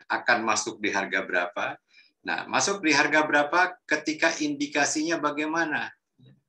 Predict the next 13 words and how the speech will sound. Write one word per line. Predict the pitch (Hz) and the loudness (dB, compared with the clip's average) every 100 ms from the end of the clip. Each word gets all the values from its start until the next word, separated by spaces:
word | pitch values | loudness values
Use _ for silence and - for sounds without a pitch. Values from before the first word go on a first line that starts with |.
| _ _ _ - | _ _ _ -6
Ketika | 151 151 143 180 165 | -4 -2 2 4 4
misalnya | 151 147 139 147 165 | 0 0 0 2 -2
indikasinya | 143 135 123 127 120 - 120 143 165 | -4 -6 -6 -2 -2 0 -4 -2 -2
ada | 123 120 117 | -2 0 0
stochastic | - 113 117 - 113 110 | -2 -4 -2 -2 -4 -6
buy | 98 92 | -4 -4
signal | - 85 - 117 180 226 - _ _ _ _ _ | -6 -12 -6 -4 -4 -4 -12 _ _ _ _ _
didukung | - 135 123 113 156 175 180 - | -4 0 2 2 2 0 -2 -2
oleh | 110 110 131 190 - _ _ _ _ _ _ _ _ _ - | 2 4 4 2 -2 _ _ _ _ _ _ _ _ _ -2
candlestick | 135 131 127 113 - 160 151 _ _ _ _ _ _ _ _ _ _ _ _ _ _ _ _ _ - | 0 2 0 0 -2 -2 -2 _ _ _ _ _ _ _ _ _ _ _ _ _ _ _ _ _ -6
reversal. | 131 135 123 - 92 76 73 _ _ _ _ _ _ | -2 0 0 0 -2 -4 -10 _ _ _ _ _ _
Itu | 120 - 156 | -6 -2 0
indikasinya. | 117 110 110 - 104 92 | 0 0 0 0 -6 -10